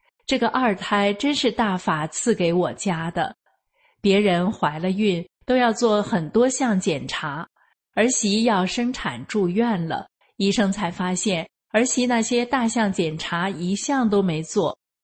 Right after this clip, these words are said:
就责怪我儿子对孩子、对自己的媳妇不负责任。儿媳笑着说：“我不用检查，我知道自己没事儿。”儿媳是高龄产妇，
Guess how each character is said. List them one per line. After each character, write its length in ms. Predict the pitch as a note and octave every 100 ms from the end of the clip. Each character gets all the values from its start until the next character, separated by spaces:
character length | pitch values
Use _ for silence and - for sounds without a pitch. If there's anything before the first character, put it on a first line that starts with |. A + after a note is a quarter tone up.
| _
就 240 | - G3 F3+
责 280 | - D#3+ F#3
怪 280 | B3 G#3+
我 100 | F3
儿 260 | D#3+ D#3+ D#3+
子 320 | F3 G3 E3 - _ -
对 140 | B3+
孩 380 | A3+ - E3 F#3+
子、 320 | - A3+ G3
对 220 | F#3+ A3+ G#3+
自 180 | B3
己 140 | G#3+ F3
的 100 | F#3
媳 300 | - E3+ F3+
妇 240 | - F#3+
不 100 | F#3
负 220 | F#3 A#3+
责 320 | G3 F3+ C3+ D3+
任。 260 | G#3+ E3+ - _ _ _ _ _ -
儿 160 | F3
媳 320 | F#3+ F#3 D#3+
笑 300 | F3 - E3
着 140 | - D#3+
说 360 | - F#3 F#3 - _ _ _ -
：“我 80 | F3+
不 180 | F3+ F#3+
用 240 | C#4 B3
检 280 | A3+ D#3+ D#3+
查， 440 | - D#3 D3 E3 _ _
我 100 | G3
知 240 | F#3+ - C4
道 300 | C4 G#3+ F3+
自 180 | - B3+
己 160 | G3+
没 240 | E3+ C#3+ E3
事 220 | - B3+
儿。” 240 | F3+ - _ _ _ _ _ _ _ _ _ _ _ _ -
儿 180 | G3+ C4
媳 320 | - G3 A#3+
是 260 | B3 A3+ F3+
高 220 | A#3+ A#3
龄 220 | A3+ E3
产 260 | G3+ - D3 -
妇， 340 | - F#3+